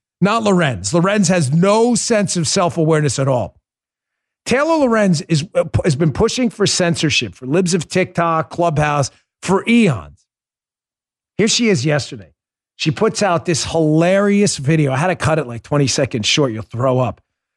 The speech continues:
She puts out this hilarious video pretending to be the victim again. This woman is always whining. She pushes to censor conservatives.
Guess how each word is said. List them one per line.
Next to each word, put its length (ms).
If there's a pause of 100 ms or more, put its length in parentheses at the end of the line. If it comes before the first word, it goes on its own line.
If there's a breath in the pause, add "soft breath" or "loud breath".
(160)
She 120
puts 240
out 180
this 180
hilarious 540
video 340
pretending 580
to 80
be 140
the 140
victim 600
again. 400
This 200
woman 540 (220 soft breath)
is 200 (120)
always 600 (200)
whining. 640 (180)
She 200
pushes 540
to 120
censor 480
conservatives. 840